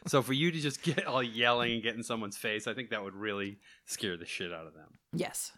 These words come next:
Speaker 2: Maybe, but
Speaker 1: So
Speaker 2: maybe more scary if they knew me already, and that would be scary. But if they didn't know me and I was just starting to yell, like, they would just be like, "Oh, this lady's always yelling."
Speaker 1: "Oh, fuck,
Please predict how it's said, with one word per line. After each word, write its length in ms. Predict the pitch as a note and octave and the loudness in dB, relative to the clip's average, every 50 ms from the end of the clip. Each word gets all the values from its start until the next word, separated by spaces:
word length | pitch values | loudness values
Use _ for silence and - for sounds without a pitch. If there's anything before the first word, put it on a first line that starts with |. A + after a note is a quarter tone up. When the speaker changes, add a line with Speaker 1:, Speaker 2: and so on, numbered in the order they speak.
| - | 4
Speaker 2:
Maybe, 300 | F#3+ A#3 A#3+ B3 A#3 B3 | 10 10 10 10 10 4
but 220 | F#3+ F#3 G#3+ F#3+ - | 8 10 10 10 10
Speaker 1:
So 40 | |
Speaker 2:
maybe 260 | F3+ G3+ G#3 G#3+ A#3 A#3 | 10 6 8 8 8 8
more 220 | A3+ G#3+ G#3+ G#3 | 10 10 10 10
scary 320 | F#3+ - - F#3+ F#3 F3 | 8 6 6 6 6 6
if 80 | E3 C#3 | 6 6
they 140 | - D3+ C#3+ | 4 2 2
knew 320 | C#3+ D3+ E3 E3 E3+ E3 | 2 2 2 2 2 2
me 180 | D3 C3+ B2+ B2 | 2 0 0 2
already, 540 | B2 A#2+ A#2+ C3 C3 B2+ C3 D#3 E3+ F3 D#3 | 2 2 2 2 2 2 2 2 0 0 0
and 240 | B2 C3+ D3 C#3 | -2 -2 -2 0
that 180 | C3+ C3+ C#3 D3 | 2 4 4 4
would 100 | D3+ F3+ | 2 2
be 100 | F#3+ G#3+ | 2 2
scary. 300 | G#3 - - - A#3+ B3+ | 0 0 0 0 0 2
But 120 | A3 G3+ F#3+ | 4 4 4
if 60 | F#3 | 4
they 100 | G#3+ A3 | 4 4
didn't 220 | A3+ A#3 G3 D3+ | 6 6 4 2
know 160 | C3 C3+ D3 D#3 | 2 2 2 2
me 180 | C#3 C3 B2+ | 0 -2 -4
and 100 | B2 A#2+ | -4 -6
I 80 | A#2+ A#2+ | -6 -6
was 140 | B2 B2 - | -6 -6 -6
just 140 | - A#2+ - | -4 -2 -2
starting 320 | - C3+ B2+ C3+ C3+ A#2+ | -2 -2 -2 -2 -4 -6
to 60 | B2 | -6
yell, 260 | B2 A#2+ C#3 C3+ A2+ A2+ | -6 -4 -2 -2 -2 -2
like, 220 | A#2+ A#2+ B2 - | -4 -6 -6 -8
they 100 | B2 B2 | -8 -8
would 220 | B2+ A#2+ A#2+ A#2+ | -6 -6 -8 -8
just 160 | - - - - | -8 -12 -12 -8
be 80 | B2+ B2 | -6 -6
like, 100 | B2 F#2+ | -4 -2
"Oh, 200 | A#2+ C3 A2 - - - | -2 -4 -4 -6 -8 -10
this 200 | D#3+ C3 - - | -10 -10 -6 -6
lady's 280 | C3 B2 B2+ C3 B2+ | -6 -4 -4 -6 -6
always 340 | C3 B2 B2 A#2 A#2+ C3 - | -4 -4 -4 -4 -6 -8 -8
yelling." 360 | C#3 C3+ C#3 D#3+ G2 C3+ C#3+ - _ _ _ _ - - - - - _ _ _ _ - | -6 -6 -6 -4 -4 -6 -6 -8 _ _ _ _ -18 -18 -18 -18 -18 _ _ _ _ -4
Speaker 1:
"Oh, 360 | C3+ C3+ D#3 D#3+ B2+ G#2+ G#2 | -2 0 2 2 0 0 -4
fuck, 300 | F#2+ - - C#3 C#3+ C3 | -6 -4 -2 -2 -2 -2